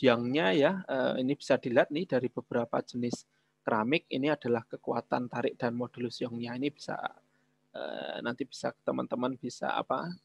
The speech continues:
eh, bandingkan ya dari material, beberapa material keramik. Kemudian untuk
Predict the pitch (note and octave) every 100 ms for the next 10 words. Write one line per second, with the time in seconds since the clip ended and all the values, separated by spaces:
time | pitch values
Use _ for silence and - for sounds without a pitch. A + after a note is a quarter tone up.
0 | _ _ _ _ - B2+ C3+ C3+ D#3 D#3
1 | - G#2+ B2+ B2+ B2 A#2 F#3+ G#3+ - -
2 | - - - A#2+ A#2 B2+ B2 - - -
3 | - - - _ _ _ _ _ _ _
4 | _ _ _ _ _ _ _ F3+ F#3+ G3
5 | F#3 G3+ A#3 G3 F#3+